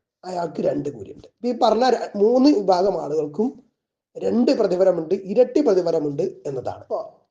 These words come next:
ഇവിടെ അടിമ സ്ത്രീയെ ദീൻ പഠിപ്പിക്കുന്നതിന് പ്രത്യേക പുണ്യം ഉണ്ടെങ്കിൽ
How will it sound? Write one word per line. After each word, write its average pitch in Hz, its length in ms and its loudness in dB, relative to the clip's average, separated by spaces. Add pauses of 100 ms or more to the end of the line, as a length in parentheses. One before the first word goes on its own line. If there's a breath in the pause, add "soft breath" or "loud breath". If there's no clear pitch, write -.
ഇവിടെ 254 440 0 (680 soft breath)
അടിമ 294 360 6
സ്ത്രീയെ 311 400 4
ദീൻ 277 340 2
പഠിപ്പിക്കുന്നതിന് 262 640 0
പ്രത്യേക 247 400 2
പുണ്യം 226 280 2
ഉണ്ടെങ്കിൽ 160 460 -4